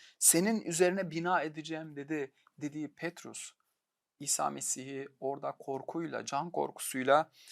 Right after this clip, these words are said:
aslında fark ediyoruz ki inkar etti. "Onu tanımıyorum." dedi kadın. Biraz sonra onu gören başka biri, "Sen de onlardansın." dedi. Petrus, "Değilim arkadaş." dedi.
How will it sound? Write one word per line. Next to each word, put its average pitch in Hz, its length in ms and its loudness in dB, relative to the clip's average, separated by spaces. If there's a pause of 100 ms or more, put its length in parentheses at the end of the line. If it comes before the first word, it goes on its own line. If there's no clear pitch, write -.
(140)
aslında 143 480 4
fark 143 320 8
ediyoruz 147 360 0
ki 160 340 -2 (500)
inkar 147 600 0 (400)
etti. 123 480 -2 (2000)
"Onu 165 200 2
tanımıyorum." 143 600 -4
dedi 117 200 -8
kadın. 117 360 -8 (1040)
Biraz 175 280 12
sonra 156 200 6
onu 160 200 4
gören 151 400 10
başka 156 360 10
biri, 175 280 4 (200)
"Sen 240 320 12
de 262 60 12
onlardansın." 143 800 12
dedi. 110 300 -8 (360)
Petrus, 185 520 2 (300)
"Değilim 226 380 12
arkadaş." 170 580 10
dedi. 101 300 -4